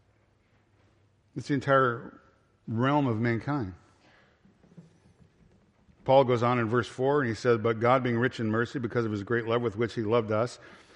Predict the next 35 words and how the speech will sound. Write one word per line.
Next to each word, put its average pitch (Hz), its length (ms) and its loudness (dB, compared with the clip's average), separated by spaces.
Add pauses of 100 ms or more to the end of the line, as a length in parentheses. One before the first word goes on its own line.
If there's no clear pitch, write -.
(140)
even 139 320 2
when 123 120 2
we're 117 140 2
dead 127 220 4
in 135 60 0
our 117 80 2
transgressions, 123 680 -2
made 123 180 -2
us 123 100 -6
alive 120 260 0
together 120 280 0
with 104 140 -6
Christ. 127 460 -2 (460)
By 120 220 2
grace 131 500 2
you've 135 100 -2
been 135 140 -2
saved." 139 380 0 (340)
Again, 131 320 0
God 151 220 4
has 156 260 -2
to 147 100 -2
work 143 360 2
to 127 120 -6
overcome 143 560 -2
our 139 300 -2
spiritual 143 640 -4
condition, 123 500 -2
our 135 160 -2
nature, 131 400 -2
our 123 120 2
spiritual 135 500 -2
deadness, 113 540 -2 (360)
our 131 220 0
sin. 110 540 -4